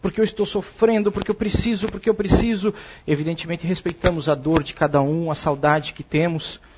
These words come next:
mas obsessão é um sentimento e uma ação contínua crescente. Quando bu-, continuamente queremos aquilo, queremos aquilo, queremos aquilo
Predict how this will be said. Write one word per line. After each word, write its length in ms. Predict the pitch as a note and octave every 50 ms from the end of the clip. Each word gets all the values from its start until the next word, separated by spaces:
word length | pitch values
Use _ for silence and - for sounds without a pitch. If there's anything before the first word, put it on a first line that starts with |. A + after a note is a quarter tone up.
| - - - - _ _ _ _ _ _
mas 380 | D3 D3 D3+ D#3+ D#3 - - - - - -
obsessão 720 | D#3+ E3+ F3 E3 - - D#3+ - - - F#3 F#3+ F#3+ F3+
é 140 | D3+ D3 D#3+
um 100 | D#3+ E3+
sentimento 720 | D#3 - F3+ E3 - - D#3 D3+ D#3+ F3 F3+ F3 - F3 E3+
e 40 |
uma 100 | F3 E3
ação 260 | D#3+ - - - F3+ E3+
contínua 480 | - F3+ D#3+ - - - E3+ E3+ E3+
crescente. 640 | - F3+ E3+ D#3 - - E3+ D#3 C3+ - - - - _ _ _ _ _ _ _ _ _
Quando 200 | - D#3 D3+ D3+
bu-, 160 | D3 F3 G3 - - _
continuamente 800 | - G#3+ A#3+ A#3+ - A3 G3 F#3 F#3 F#3+ G3 F#3+ - G#3+ G3 - - - _
queremos 400 | - - F3+ E3 F3+ F3+ F3 D3
aquilo, 360 | E3+ D#3 - - E3+ E3+ D#3 D3+
queremos 360 | - E3 D#3 D#3+ E3 D3 C3+
aquilo, 320 | C#3+ - - E3+ E3+ D3+
queremos 340 | - - D3+ D#3+ F3 E3+ D#3
aquilo 360 | D#3 - - G3 G3+ G3+ F#3+